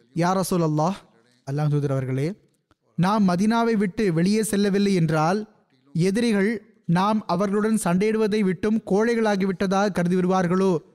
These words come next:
என்று எங்களுக்கு அச்சம் உள்ளது. இதன் காரணமாக வெளியே செல்லவில்லை என்றால் அதனால் நமக்கு எதிராக அவர்களுக்கு துணிச்சல் அதிகரித்துவிடும். பதிலில் தாங்கள் முன்னூறு பேருடன் இருந்தபோது எல்லாம் வல்ல அல்லாஹ் தங்களுக்கு அவர்கள் மீது வெற்றியை வழங்கினான்.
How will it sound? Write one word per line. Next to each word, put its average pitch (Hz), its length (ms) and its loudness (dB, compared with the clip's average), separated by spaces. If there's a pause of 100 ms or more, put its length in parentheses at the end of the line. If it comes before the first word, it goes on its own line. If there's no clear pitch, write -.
(180)
என்று 185 460 0
எங்களுக்கு 190 440 0
அச்சம் 202 280 0
உள்ளது. 151 480 0 (320)
இதன் 202 180 0
காரணமாக 208 580 2
வெளியே 202 280 2
செல்லவில்லை 196 460 0
என்றால் 180 500 0 (320)
அதனால் 190 320 0
நமக்கு 190 320 0
எதிராக 196 360 0
அவர்களுக்கு 185 440 0
துணிச்சல் 202 440 0
அதிகரித்துவிடும். 170 600 0 (540)
பதிலில் 208 380 0
தாங்கள் 214 360 2
முன்னூறு 214 500 2
பேருடன் 208 360 0
இருந்தபோது 196 520 0
எல்லாம் 190 320 2
வல்ல 196 260 0
அல்லாஹ் 196 380 0
தங்களுக்கு 190 400 0
அவர்கள் 180 300 2
மீது 190 280 2
வெற்றியை 190 300 0
வழங்கினான். 151 540 0